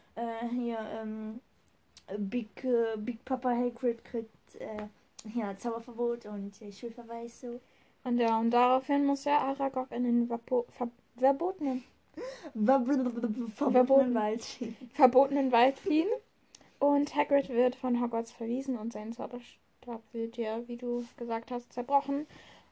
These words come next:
Speaker 2: Aber Dumbledore hilft ja Hagrid, die restlichen Stücke in den
Speaker 1: Hörst du
Speaker 2: Regenschirm.
Speaker 1: Stimmen? Ich hab nicht gesagt, dass der zerbrochen wurde. Ich hab nur gesagt, dass er Zauberverbot gekriegt hat.
Speaker 2: Egal.
Speaker 1: Alles da hört Stimmen, merkt er.
Speaker 2: <laughs> Nein.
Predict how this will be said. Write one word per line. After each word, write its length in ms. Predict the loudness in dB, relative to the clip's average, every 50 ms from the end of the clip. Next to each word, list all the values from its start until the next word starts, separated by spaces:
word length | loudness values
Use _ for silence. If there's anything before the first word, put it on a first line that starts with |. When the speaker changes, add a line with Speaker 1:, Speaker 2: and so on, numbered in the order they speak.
| _ -4
Speaker 2:
Aber 220 | -2 2 2 4
Dumbledore 400 | 4 4 6 6 6 6 4 4
hilft 400 | 4 2 0 -2 -2 -8 -8 -2
ja 180 | 0 2 2 2
Hagrid, 540 | 2 0 0 2 4 2 2 2 0 -6 _ -10 -4
die 80 | -2 0
restlichen 460 | 0 0 -2 -2 -4 -2 0 0 0
Stücke 320 | 0 -2 -8 -6 -4 -4
in 480 | -4 -4 -4 -4 -4 -4 -2 -4 -4 -6 -8 -12 -20 -20 _ -10 -4
den 180 | -2 0 2 4 8
Speaker 1:
Hörst 320 | 8 8 8 6 2 -2
du 60 | 0
Speaker 2:
Regenschirm. 280 | 4 4 4 6 4 4 6 6 6 6 4
Speaker 1:
Stimmen? 80 | 4
Ich 180 | 2 2 2 0
hab 180 | 0 -2 0 -2
nicht 260 | -6 -6 -6 -6 -6
gesagt, 480 | -4 -4 -2 0 0 0 0 -2 -4 -8
dass 160 | -10 -10 -8 -4
der 160 | -4 -4 -2
zerbrochen 580 | 0 -2 -2 -2 -4 -8 -8 -8 -6 -4 -4 -4
wurde. 120 | -2 -2 0
Ich 40 | 0
hab 60 | 0
nur 120 | 2 0 0
gesagt, 240 | 0 2 4 4 4
dass 120 | 4 4
er 140 | 2 -2 -2
Zauberverbot 580 | -2 -2 0 0 -2 -2 -4 -4 -2 -2 -4 -4
gekriegt 420 | -6 -8 -8 -10 -12 -12 -10 -8
hat. 180 | -6 -6 -6 -6 -10 _ _ _ _ _ _ _ _ _ _ _ _ _ _ _ -20 -20 _ _ _ _ _ _ _ -20 -20 -20 _ _ _ -20 -20 -20 -20 _ _ _ -4
Speaker 2:
Egal. 160 | 0 2 6 8 10
Speaker 1:
Alles 340 | 12 12 12 12 12 12 10
da 40 | 8
hört 160 | 6 6 4
Stimmen, 440 | 0 2 8 10 10 10 10 6 4
merkt 300 | 2 2 0 -4 -4 -2
er. 100 | 2 2
Speaker 2:
<laughs> 300 | 4 6 8 8 8 8
Nein. 540 | 6 6 8 8 10 10 8 6 4 0